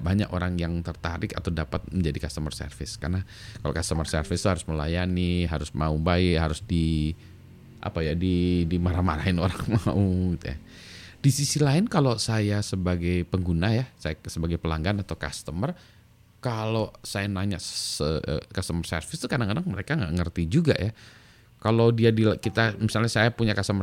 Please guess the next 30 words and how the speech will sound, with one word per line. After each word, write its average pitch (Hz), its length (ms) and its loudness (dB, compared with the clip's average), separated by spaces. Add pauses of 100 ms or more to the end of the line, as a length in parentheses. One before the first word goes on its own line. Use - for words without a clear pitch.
service 98 400 0
dan 98 160 6
dilayani 92 640 4
oleh 90 400 0 (880)
A 107 240 4
I - 0 -
dan 90 240 2
hasilnya 90 400 2
bagus, 92 400 0 (480)
kenapa 113 320 2
tidak 151 320 2
gitu? 58 160 -4
Misalnya 123 560 2 (560)
saya 131 160 4
pelanggan 92 400 4
bank, 87 400 0
saya 95 160 -2
pengen 92 240 -2
lihat 90 160 0
saldo 104 320 4
saya 135 160 4
berapa. 123 480 4 (880)
Nah, 92 400 4
A 104 160 0
I 127 160 2
kan 185 160 2
bisa 113 240 0
jawab 98 240 2
itu, 98 160 0
bisa. 120 560 2